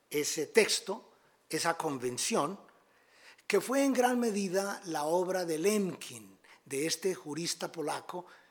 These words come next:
que había acuñado, eh, cuatro años antes, eh, la palabra y el concepto de genocidio. Lemkin, eh, llevó una vida, eh,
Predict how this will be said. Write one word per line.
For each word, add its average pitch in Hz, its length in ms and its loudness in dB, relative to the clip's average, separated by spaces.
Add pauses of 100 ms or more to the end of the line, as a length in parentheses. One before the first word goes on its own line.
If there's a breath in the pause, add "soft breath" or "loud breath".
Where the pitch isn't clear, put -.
que - 140 -8
había 143 240 -2
acuñado, 151 720 -6 (680 loud breath)
eh, 131 640 -14
cuatro 196 380 0
años 175 260 -2
antes, 147 500 -6 (440 loud breath)
eh, 127 320 -12
la 139 240 -4
palabra 165 840 0 (200)
y 151 160 -6
el 127 120 -8
concepto 139 600 -2
de 113 140 -6
genocidio. 113 580 -10 (460 loud breath)
Lemkin, 226 840 2 (180)
eh, 151 480 -4
llevó 156 300 0
una 202 160 2
vida, 196 560 0 (540 loud breath)
eh, 139 440 -12